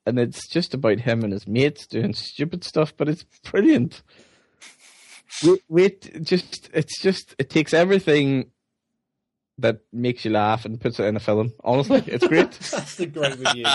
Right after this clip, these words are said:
Speaker 2: Everything that you find funny is in this film.
Speaker 1: It <laughs> literally is. Honestly, go get it and watch it, and then come back to me and tell me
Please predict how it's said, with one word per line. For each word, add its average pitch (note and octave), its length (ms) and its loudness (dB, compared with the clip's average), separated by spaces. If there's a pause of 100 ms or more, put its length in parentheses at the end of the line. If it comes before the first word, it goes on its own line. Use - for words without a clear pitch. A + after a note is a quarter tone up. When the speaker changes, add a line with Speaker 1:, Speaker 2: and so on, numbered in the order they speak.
(760)
Speaker 2:
Everything A3 460 -4
that F3+ 180 -6
you E3 120 -10
find D#3 280 -12
funny A2+ 380 -10 (160)
is A2+ 220 -18
in C3 140 -10
this B2+ 360 -4
film. G#2+ 380 -14 (640)
Speaker 1:
It A3+ 400 0
<laughs> C4 40 -4
literally E3+ 440 4
is. F#3 380 2
Honestly, D#3+ 460 0
go E3 520 -2 (120)
get F3 220 4
it F#3 160 0
and B2 180 0
watch A2 240 2
it, C3+ 140 -2
and B2 160 0
then A#2 160 2
come B2 220 -4
back B2 260 0
to C#3 80 -4
me C3 180 -2
and A2 160 -8
tell A2 240 0
me B2 200 -2